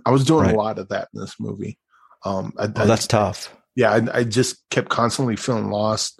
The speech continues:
Speaker 1: Like, I, I, I, I like the, you know, the, the caricatures, I guess. I, I like the,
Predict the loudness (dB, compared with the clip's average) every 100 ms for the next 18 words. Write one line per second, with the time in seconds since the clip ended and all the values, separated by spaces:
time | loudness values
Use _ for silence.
0 | _ 0 0 2 0 -2 -6 -8 -8 _
1 | -4 -2 -2 0 4 4 4 4 6 2
2 | -2 _ -2 0 0 2 2 2 0 0
3 | 2 0 -6 _ _ _ _ _ -4 2
4 | 2 2 0 2 2 2 2 4 4 2
5 | -2 0 0 0 0 0 0 -2 0 0